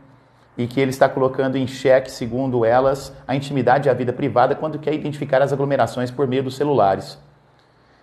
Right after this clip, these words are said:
E também está sendo colocado em xeque o direito de ir e vir, segundo essas pessoas, naquele caso da mulher de Araraquara que foi presa. Vários dizem, "O decreto não pode criar crime, não pode criar pena." Enfim,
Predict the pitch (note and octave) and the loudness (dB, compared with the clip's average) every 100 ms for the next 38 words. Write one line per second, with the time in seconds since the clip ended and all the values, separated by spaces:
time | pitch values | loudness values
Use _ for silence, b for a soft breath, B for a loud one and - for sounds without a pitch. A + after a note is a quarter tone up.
0 | b D3 G#3 F3 C3+ C3 E3+ - C3+ C#3 | b 0 2 4 4 4 0 0 0 0
1 | B2 B2 B2+ A2 A2+ - C3 E3 D#3+ G#2+ | -2 0 2 2 0 0 2 2 2 -4
2 | G#2 G#2 C#3 C#3+ G#2 C#3 A#2+ G2 E3+ D3 | -4 -2 -2 -4 -4 -2 -2 -2 -2 -2
3 | - F#2 B2+ A#2 - A2 F#2+ F2 - D#3 | -4 -2 0 2 0 -2 -4 -6 -2 0
4 | C#3 - B B E3+ G#3 G3 G3+ F#3 E3 | 0 -2 B B -2 -2 0 2 2 0
5 | D#3+ C#3+ D3+ C#3+ C3 A#2+ C#3 C#3 - A2 | 0 2 2 2 2 4 2 2 0 -4
6 | - D#3+ B2+ - - B B B B G#2+ | 0 0 0 -4 -16 B B B B 4
7 | B2 B2 G#2+ D3+ B2 E2 D#2+ A#2 A2+ C3+ | 4 4 -2 -4 -2 -2 -2 0 2 2
8 | E3 C#3+ B2 D3+ D3+ A#2+ - A2 B2+ C3+ | 2 0 0 4 4 2 -2 2 4 4
9 | - - - E3 D#3+ G#2 G2+ D#3+ D#3 - | 2 -8 -6 -4 -2 0 0 0 0 -2
10 | C#3 C3 - - D3+ E3+ G2 - - - | 0 0 -2 -2 0 2 0 -4 -18 -14
11 | - G3+ - G3+ | -8 -6 -4 -6